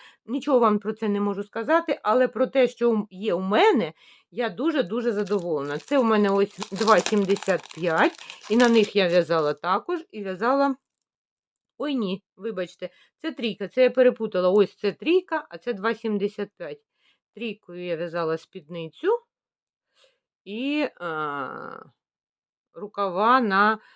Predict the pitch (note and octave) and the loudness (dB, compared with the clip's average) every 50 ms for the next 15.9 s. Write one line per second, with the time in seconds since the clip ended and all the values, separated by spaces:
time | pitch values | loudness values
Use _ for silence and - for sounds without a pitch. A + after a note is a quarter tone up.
0 | _ _ - E3+ - G3+ A#3 A3 G#3 - - A3 G#3+ G#3 G#3+ G#3+ - G3+ F#3 F#3 | _ _ -20 -14 -6 -4 -4 -4 -4 -6 -8 -8 -6 -6 -6 -6 -8 -4 -2 -2
1 | E3 D#3 D#3 - F3+ A#3+ C#4 C#4 B3+ A#3+ C4+ D4 C#4+ D4 - C4+ C#4 D4 C#4+ C#4 | 0 -2 -2 -6 -6 -6 -4 -4 -6 -6 -8 -8 -8 -8 -10 -8 -6 -4 -2 0
2 | D4 D4+ D4+ D4+ D4+ D#4+ D#4+ D#4+ _ _ _ _ _ _ _ _ _ _ _ _ | 0 0 0 0 0 -2 -4 -6 _ _ _ _ _ _ _ _ _ _ _ _
3 | _ _ _ _ _ _ _ F3+ G#3+ A#3 C4+ B3 A3+ B3 A3+ A3+ A3+ A3 A3 G#3+ | _ _ _ _ _ _ _ -10 -6 -4 -2 2 4 4 4 4 2 0 0 -2
4 | G3+ G#3 G#3 G3+ G#3+ A3 - - B3+ D4+ E4 D#4+ - D#4 D4 D4 C#4+ C#4+ D4 - | 0 0 2 2 0 0 -2 -2 -2 -2 -2 -2 -2 -2 0 2 4 4 4 2
5 | - - - C4 C4+ C4 C#4 C#4+ - _ _ _ _ _ _ _ _ _ _ _ | 0 -6 -2 0 2 2 0 -2 -6 _ _ _ _ _ _ _ _ _ _ _
6 | _ _ _ _ _ _ _ _ F3+ F3 F#3+ G#3+ A3+ G#3 G3 A3 A3 A3 G#3 - | _ _ _ _ _ _ _ _ -20 -14 -12 -10 -10 -8 -6 -6 -6 -6 -6 -10
7 | _ - G#3+ D#3+ G3 F3 D#3+ D#3 D#3+ D#3+ D#3+ - - _ - B3+ E4+ E4+ D#4+ C4 | _ -20 -16 -8 -6 -6 -4 -4 -6 -8 -10 -10 -12 _ -8 -4 0 4 4 6
8 | A3 F#3+ G3+ F#3+ - - G#3+ A3 F#3 F#3 G3+ A3 A3 - C#4 C4+ - C4+ C#4 C#4+ | 6 6 4 2 0 -2 -2 0 0 0 0 -2 -2 -2 -4 -4 -4 -6 -4 -2
9 | C#4+ C#4+ C#4+ C#4+ - A#3+ _ - D4 D4+ - - B3 A#3+ B3 G3+ A3+ A#3+ G#3 G#3+ | 0 0 0 0 -2 -4 _ -8 -6 -6 -4 -2 0 0 0 4 4 4 4 4
10 | G3+ F#3 A3+ G#3+ - - G#3 G#3 G3+ - - F#3 F3+ F3 E3+ A3+ F#3+ F#3 - - | 4 4 4 2 2 0 -2 -2 -2 -2 -4 -10 -10 -6 -2 -2 -2 -2 -4 -6
11 | A#3 G#3 - E4 F4+ F#4+ F#4+ C4+ G#3+ G#3 - _ _ _ - - _ _ - F#3+ | -6 -2 2 4 4 4 2 0 -4 -4 -6 _ _ _ -20 -20 _ _ -14 -12
12 | F#3+ F#3 F#3+ - - G#3+ A3+ A#3 C4+ B3 G3 F#3+ E3 F#3+ E3 - F#3 F3+ D3+ D3+ | -10 -8 -8 -8 -8 -6 -2 2 4 4 4 4 2 -2 -6 -6 -8 -8 -8 -6
13 | D#3 D3 - _ - F3 - _ _ _ _ - F3 E3 D#3+ E3+ E3+ - - D#4+ | -8 -10 -10 _ -10 -10 -10 _ _ _ _ -12 -8 -6 -6 -6 -8 -8 -8 -10
14 | C#4+ - - E4 E4+ F#4 G4+ - - C4+ G3 - A3 A3 - _ - B3 C4 B3 | -10 -10 -10 -8 -6 -4 -4 -4 -4 -6 -6 -4 -6 -6 -8 _ -14 -12 -8 -8
15 | C4+ B3 G#3+ - F3+ D3+ C3+ C3+ D3+ G#3 G3+ _ _ - B3+ C4+ D#4 | -8 -8 -8 -8 -8 -6 -6 -4 -4 -6 -6 _ _ -10 -10 -10 -10